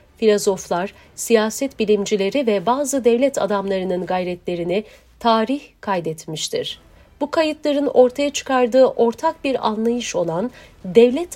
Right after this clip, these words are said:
aklı kavramı önemli bir kavramdır. Savaşın yerine her zaman barışın tercih edilmesi gerektiğini ser levhalarla devlet aklı ortaya koymuştur. Devlet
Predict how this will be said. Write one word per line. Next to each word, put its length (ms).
aklı 380
kavramı 580
önemli 460
bir 180
kavramdır. 800
Savaşın 560
yerine 420
her 260
zaman 460
barışın 420
tercih 460
edilmesi 500
gerektiğini 680
ser 420
levhalarla 760
devlet 540
aklı 320
ortaya 440
koymuştur. 720
Devlet 440